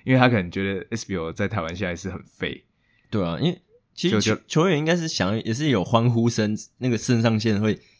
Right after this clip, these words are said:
Speaker 2: 激起来，
Speaker 1: 对，对，对。
Speaker 2: 更有表现嘛。
Speaker 1: 对，或者是他心里有觉得 P 大于S B L，他，结果他被选去S B L，他会有点那个感，情绪方面有点怪怪的。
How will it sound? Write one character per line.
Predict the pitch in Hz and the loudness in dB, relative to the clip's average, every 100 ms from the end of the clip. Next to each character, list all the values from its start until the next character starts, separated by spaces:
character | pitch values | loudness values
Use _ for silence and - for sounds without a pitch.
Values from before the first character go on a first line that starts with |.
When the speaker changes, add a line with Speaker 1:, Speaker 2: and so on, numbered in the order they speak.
| _ | _
Speaker 2:
激 | - 95 104 | -6 -2 -2
起 | - | -2
来， | 82 - - | -4 -10 -14
Speaker 1:
对， | - 78 | -10 -8
对， | 78 76 | -8 -4
对。 | |
Speaker 2:
更 | 101 | -4
有 | 82 | -2
表 | 85 65 | -4 -6
现 | 82 71 | -8 -10
嘛。 | - | -12
Speaker 1:
对， | - 82 82 | -10 -8 -6
或 | 151 | 0
者 | 135 | 0
是 | 139 | 0
他 | 123 123 | -2 -2
心 | 127 | 0
里 | 123 92 | 0 0
有 | 80 | -2
觉 | 90 | -4
得 | 95 | -4
P | - 104 104 | -4 -4 0
大 | 110 90 | 2 2
于 | 85 | -2
S | 90 - | -6 -6
B | 85 | -8
L， | 82 - _ _ _ _ - | -8 -10 _ _ _ _ -6
他， | 117 98 - | -6 -4 -2
结 | 117 | 0
果 | 104 | 2
他 | |
被 | 107 | 0
选 | 107 87 | -2 -2
去 | 101 | -2
S | 92 | -2
B | 92 85 | -4 -4
L， | 71 - _ _ - | -6 -12 _ _ -6
他 | 117 | 0
会 | 123 117 - _ | 2 2 -2 _
有 | 104 | 0
点 | 117 95 80 _ _ _ _ | 2 2 -2 _ _ _ _
那 | 143 | -2
个 | 135 - | -2 0
感， | 113 101 | -2 -2
情 | - - 117 | -4 -4 -2
绪 | 120 160 135 | 0 0 2
方 | 127 | 4
面 | 131 | 2
有 | |
点 | 101 | 2
怪 | 127 107 | 2 0
怪 | - 104 78 | 2 0 0
的。 | 62 | -8